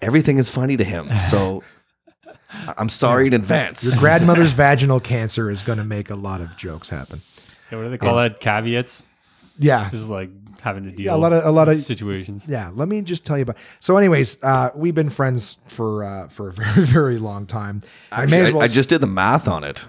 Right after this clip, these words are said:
Speaker 2: Did you?
Speaker 1: Yeah, I just, before we started here. So officially twenty years.
Speaker 2: Twenty years this year?
Speaker 1: Yeah.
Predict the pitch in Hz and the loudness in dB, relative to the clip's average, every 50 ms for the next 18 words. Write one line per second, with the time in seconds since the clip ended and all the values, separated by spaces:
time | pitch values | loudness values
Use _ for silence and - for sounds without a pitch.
0 | - - _ - 107 107 131 202 233 - - 95 - 101 101 113 117 113 101 - | -20 -20 _ -6 -2 0 0 0 0 -2 -2 0 2 2 2 2 2 2 0 -4
1 | - - 113 117 - - 107 107 104 101 - - 95 95 98 104 98 90 87 82 | -8 -6 -4 -4 -2 0 0 -2 0 -2 -2 -2 -2 -2 -2 -4 -6 -8 -8 -10
2 | 80 76 - 110 101 101 - 127 147 - - 107 101 95 - - _ _ _ _ | -10 -6 -2 -2 -2 0 0 0 0 0 0 0 -2 -2 -4 -8 _ _ _ _
3 | - - - 123 107 110 - - 98 95 90 92 95 85 76 71 65 - - - | -10 -2 2 2 2 2 2 0 -2 -2 -2 -2 -2 -2 -4 -6 -8 -10 -10 -10
4 | - - _ _ _ - - 147 139 143 139 135 135 113 127 131 120 - 139 180 | -12 -16 _ _ _ 0 4 4 6 8 8 6 6 6 6 6 6 6 4 4
5 | 262 156 98 95 92 82 73 69 - | 2 2 0 2 0 0 -2 -4 -8